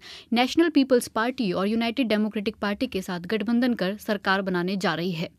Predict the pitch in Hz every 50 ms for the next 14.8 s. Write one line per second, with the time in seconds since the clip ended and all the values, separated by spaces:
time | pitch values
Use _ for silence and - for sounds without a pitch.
0 | _ _ _ _ _ - - - - - - - - - _ _ - 339 359 359
1 | 415 403 415 392 320 320 330 330 311 339 294 320 320 349 311 - 302 277 262 262
2 | 277 285 277 285 277 254 240 233 233 233 233 247 262 262 262 233 190 208 220 247
3 | 247 - - 233 214 214 226 226 - - - 240 196 214 196 190 277 294 277 233
4 | 220 208 190 - 240 214 - 226 226 208 - 240 254 269 254 277 254 240 240 -
5 | - 208 190 208 208 196 180 180 180 180 175 196 185 165 190 - - _ - -
6 | - - - - - - - 220 220 214 - 233 220 214 214 - 226 208 214 214
7 | 220 208 202 190 214 220 220 - 202 226 294 285 302 269 233 220 208 - 202 -
8 | 185 170 175 - 190 175 202 214 240 254 277 262 254 254 233 - 262 208 - 226
9 | 226 240 240 - 240 214 220 220 233 - 202 202 202 202 196 - 220 202 214 240
10 | 240 208 196 190 185 - 185 180 - 214 - - 170 160 170 160 170 - - _
11 | _ _ - - - - - - - - 277 262 269 - 330 302 320 302 294 -
12 | 294 294 294 294 285 262 - 269 262 262 - - 285 208 170 170 175 214 214 202
13 | - 214 196 - 214 185 214 220 214 - - 262 254 262 277 294 277 - 233 214
14 | 202 196 - 226 208 - 226 202 208 180 202 208 226 247 247